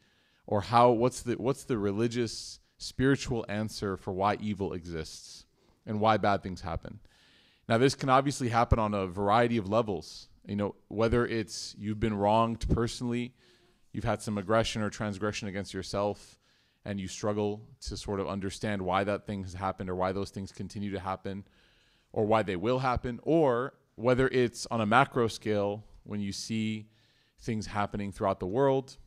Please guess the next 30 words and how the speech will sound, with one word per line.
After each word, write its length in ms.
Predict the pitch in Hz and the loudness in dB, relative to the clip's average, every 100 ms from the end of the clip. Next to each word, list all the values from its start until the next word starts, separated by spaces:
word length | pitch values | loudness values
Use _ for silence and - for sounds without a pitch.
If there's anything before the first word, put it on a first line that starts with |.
| _ _ | _ _
whether 220 | 107 104 | -4 -2
it's 120 | 98 - | -2 -6
historically 800 | 95 - 117 110 120 113 110 113 | -8 -2 -2 -2 -2 -2 -4 -6
or 80 | 92 | -4
whether 300 | 101 98 95 | -2 0 -2
it's 440 | 95 - - - - _ _ _ | -4 -6 -12 -12 -18 _ _ _
currently. 600 | - 185 147 107 104 131 - | 0 0 2 0 -4 -6 -10
For 160 | - | -8
example, 420 | 101 92 98 92 98 | -6 -4 -4 -4 -4
we 120 | 98 | -4
see 300 | - 98 85 | -6 -6 -6
in 80 | 90 | -6
Gaza, 500 | 98 90 98 95 95 _ _ _ _ _ - | -6 -4 -4 -4 -6 _ _ _ _ _ -16
in 80 | 92 | -12
Palestine, 720 | - 90 90 - 98 92 90 - | -6 -6 -6 -6 -4 -4 -6 -8
also 320 | 92 - 85 | -8 -6 -8
in 80 | 85 | -8
Sudan, 640 | - 80 90 87 87 95 - | -10 -8 -6 -6 -6 -10 -16
in 80 | 92 | -14
the 80 | 87 | -8
Congo, 560 | - 98 95 92 92 92 _ _ _ - | -4 -2 0 -2 -2 -6 _ _ _ -12
and 80 | 107 | -4
all 260 | 113 120 117 | 2 2 2
over 160 | 110 | 0
the 100 | 104 | 0
world 400 | 95 110 110 107 | 0 2 2 0
when 160 | 101 104 | -2 -2
there 140 | 104 | 0
is 100 | 101 | -2
oppression. 680 | 101 - 123 - 113 101 113 | -2 2 2 2 -4 -6 -8